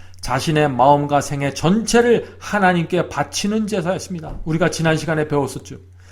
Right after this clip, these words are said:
이 번제는 아주 특별한 의식과 절차에 따라서 이루어졌는데 그것은 온 마음과 생애를 하나님께 온전히 드리는 의식이었습니다. 더 이상 그래서 하나님과 막힌 것이 없고 숨길 것이 없이 드리는 그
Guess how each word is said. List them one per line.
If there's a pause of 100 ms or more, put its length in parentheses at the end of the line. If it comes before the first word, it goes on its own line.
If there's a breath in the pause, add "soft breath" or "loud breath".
(220 soft breath)
이
번제는
아주
특별한
의식과
절차에
따라서
이루어졌는데 (300 loud breath)
그것은
온
마음과
생애를
하나님께
온전히
드리는
의식이었습니다. (720 soft breath)
더
이상
그래서
하나님과
막힌
것이
없고
숨길
것이
없이
드리는
그